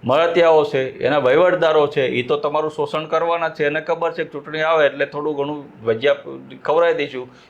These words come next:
વેરી દઈશું, તો આ જ ખેડૂતો આપણને મત આપવાના છે. નેવું ટકા તો, અ, એની હારે આ કરદાની ઘટના મારા કો-, પછાત સમાજ ઉપર જ બને છે, કારણ કે એ બિચારો,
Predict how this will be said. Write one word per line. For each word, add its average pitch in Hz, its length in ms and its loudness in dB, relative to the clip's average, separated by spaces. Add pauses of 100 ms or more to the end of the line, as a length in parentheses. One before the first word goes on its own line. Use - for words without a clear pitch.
(140)
વેરી 170 260 4
દઈશું, 127 460 -2
તો 131 80 0
આ 143 140 2
જ 165 40 -2
ખેડૂતો 165 420 -2
આપણને 151 400 2
મત 135 260 -4
આપવાના 117 440 -2
છે. 107 260 -18
નેવું 127 440 2
ટકા 151 280 0
તો, 147 420 4
અ, 143 720 2
એની 143 260 -2
હારે 143 160 -2
આ 143 80 -2
કરદાની 139 480 -4
ઘટના 135 540 -4
મારા 135 220 -4
કો-, 131 440 -2
પછાત 156 280 -4
સમાજ 160 260 -2
ઉપર 170 380 -2
જ 151 40 -16
બને 117 220 -4
છે, 110 140 -10
કારણ 123 160 -6
કે 131 100 -4
એ 151 160 -2
બિચારો, 156 380 -2